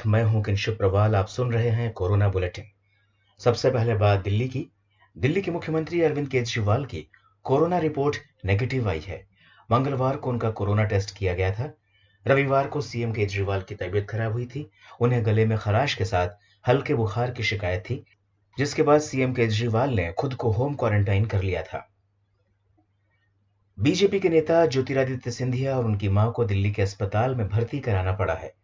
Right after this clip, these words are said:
दिल्ली के साकेत मैक्स में ज्योतिरादित्य सिंधिया और उनकी मां माधवी सिंधिया का इलाज किया जा रहा है।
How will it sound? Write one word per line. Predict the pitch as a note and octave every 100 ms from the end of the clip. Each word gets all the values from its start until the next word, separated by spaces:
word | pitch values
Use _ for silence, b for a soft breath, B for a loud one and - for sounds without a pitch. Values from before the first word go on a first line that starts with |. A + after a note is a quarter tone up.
| _ _ _ b b
दिल्ली | A2+ D3
के | D3+ D3
साकेत | C3 A#2 B2+ A#2
मैक्स | B2 C3 -
में | C#3 B2
ज्योतिरादित्य | A2 A2+ A2 A2 G#2+
सिंधिया | G2+ G#2+ G2+ B2+
और | A2
उनकी | F#2 F#2+
मां | F2+ G#2 - B B B
माधवी | A2 B2 C3 D#3
सिंधिया | D3+ - A#2+ C3
का | B2+ -
इलाज | F#2+ F#2 G#2+
किया | - G#2+
जा | F#2+ F#2
रहा | F2+ G#2+
है। | A2+ E3